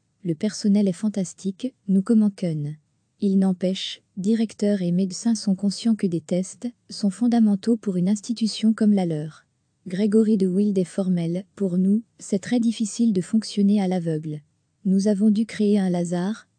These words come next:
un service à part où deux résidents, actuellement suspectés, vivent écartés du reste de la communauté. Mais il est très difficile de leur faire comprendre leur isolement,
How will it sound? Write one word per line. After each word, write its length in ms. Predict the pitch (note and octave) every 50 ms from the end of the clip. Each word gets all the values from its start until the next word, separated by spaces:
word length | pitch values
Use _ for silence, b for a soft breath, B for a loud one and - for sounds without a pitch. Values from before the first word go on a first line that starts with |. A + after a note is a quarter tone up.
| -
un 80 | F#3+ F#3
service 520 | - - A3+ A3 G#3 G3+ A#3 A3+ - -
à 80 | G3+ F3+
part 300 | E3 - G3+ G#3+ G#3 G3
où 80 | F#3+
deux 160 | E3+ E3+ F#3+ G#3
résidents, 540 | G3 G3+ F#3 F3+ F#3+ E3+ F3 E3 F3 G3+ - _ _ _
actuellement 600 | A3 G#3 - - - A#3 A#3 G#3+ G3+ G3 F#3+ F#3+
suspectés, 760 | F3+ - - G#3+ - - G#3 F#3+ - - - - F3+ G3 A3 - _ _
vivent 300 | G3 F3 G3 A3 G#3+ G#3+
écartés 420 | A3 G#3 A3+ G#3 - - - A#3
du 120 | F#3+ F3+ F3+
reste 380 | E3+ F3+ F#3+ G#3+ - - -
de 120 | G#3 F#3+ G3+
la 120 | F#3+ F3+
communauté. 640 | - A3 A3+ A3+ A3+ G#3+ G3+ F#3 - - - D3+ C#3+ - _ _ _ _ _ _ _ -
Mais 180 | F#3+ F#3+ F#3+
il 160 | F3+ G3+ G#3 G#3
est 100 | G#3 G#3
très 200 | F#3+ B3 B3+ A#3
difficile 560 | A3+ G#3+ - - G#3 - - - B3+ A#3 F#3
de 80 | F#3
leur 180 | F3+ F#3 E3+ -
faire 240 | - - G#3 F#3+ -
comprendre 480 | - G#3+ G#3 - - A3+ A3+ G#3 G3
leur 180 | F#3 F3 E3 E3
isolement, 540 | F#3 G3 F#3 G3+ F#3+ F#3 F3+ F3+ F3 G3+